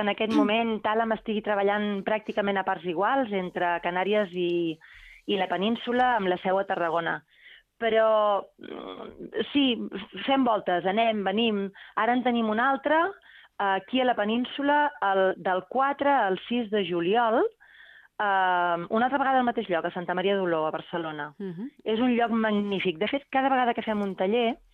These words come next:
Speaker 1: intentem buscar un lloc que ens estimi, perquè en el taller hi ha una, hi ha un objectiu claríssim, i és acollir-nos amb tot l'amor del món perquè el que hagi de passar passi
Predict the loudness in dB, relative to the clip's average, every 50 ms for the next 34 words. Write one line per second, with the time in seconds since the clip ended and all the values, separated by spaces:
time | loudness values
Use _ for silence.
0 | -20 -20 -20 -20 -20 -20 -20 -18 _ -2 0 0 2 2 2 0 0 0 0 0
1 | 2 0 0 -2 0 0 0 2 2 2 2 2 0 -2 -2 -4 -8 -14 -8 -6
2 | -4 -4 -4 -6 -10 -12 _ _ _ _ _ _ -20 -20 -20 _ _ _ _ -4
3 | -4 -4 -2 0 0 0 2 2 2 0 0 -2 -4 -2 0 0 0 2 0 0
4 | 2 2 2 0 0 2 0 2 2 2 2 2 0 0 0 2 2 2 2 2
5 | 2 2 0 -2 -4 _ -18 -20 -20 -18 -14 -6 -2 0 2 4 4 4 2 2
6 | 0 0 -2 -2 -4 -2 -4 -4 -2 0 0 0 0 0 -4 -4 -6 -8 -6 -2
7 | 0 2 2 2 0 -2 _ _ -20 -20 -20 -14 -4 -4 -4 -2 0 -2 0 2
8 | 2 2 2 2 2 2 0 0 0 0 -2 -2 -2 -4 -2 0 0 2 2 2
9 | 0 2 0 0 0 -2 -2 -4 -2 -4 -4 -4 -2 -2 -2 -2 0 -2 -2 -2
10 | -2 -4 -4 -4 -4 -6 -4 -4 -4 -4 -2 -2 -2 -2 -2 -6 -8 -6 -6 -6